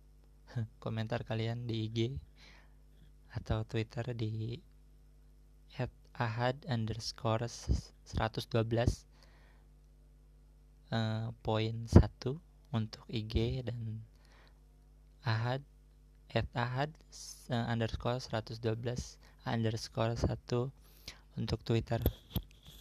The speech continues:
Eh, itu juga menjadi sebuah, apa ya, sebuah dilema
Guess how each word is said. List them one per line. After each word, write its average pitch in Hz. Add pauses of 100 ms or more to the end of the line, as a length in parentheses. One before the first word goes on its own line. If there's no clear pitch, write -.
(800)
Eh, 156
itu 160
juga 127
menjadi 120
sebuah, 120
apa -
ya, 117
sebuah 113 (3500)
dilema 117